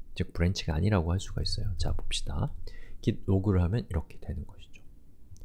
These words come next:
자, 그럼 내부적으로 어떤 일이 일어났을까요? 클릭해보면, 리로드를 해보면, 자, 이 중에서 바뀐 파일은 헤드 파일 하나입니다. 그런데 우리가 알고 있는 헤드 파일은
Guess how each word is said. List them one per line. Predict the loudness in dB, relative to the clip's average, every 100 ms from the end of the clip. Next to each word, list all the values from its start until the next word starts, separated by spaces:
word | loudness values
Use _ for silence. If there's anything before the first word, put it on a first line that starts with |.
| -10 0
자, | 4
그럼 | 8
내부적으로 | 10 10 8 8 6
어떤 | 6 4
일이 | 6 6
일어났을까요? | 6 4 2 0 -4 -2 0 -2 -6 -12
클릭해보면, | -2 0 0 -4 -2 0 0 -2 -8 -18 0
리로드를 | 4 6 4 2 2 2
해보면, | 2 2 4 4 2 -8 -20 -20 -20 -20 -20 -20 -16
자, | 2 4
이 | 4
중에서 | 4 2 2
바뀐 | 0 -2 2 2 2
파일은 | 2 2 4 2 0 -2 -8 -18 -16 -8 2 4
헤드 | 6 4
파일 | 6 4 4
하나입니다. | 2 0 -2 -8 -12 -16 -18 -20 -20 -20 -2
그런데 | 4 8 10
우리가 | 10 10 10
알고 | 8 6
있는 | 4 2
헤드 | 2 2 0
파일은 | 0 2 4 2 0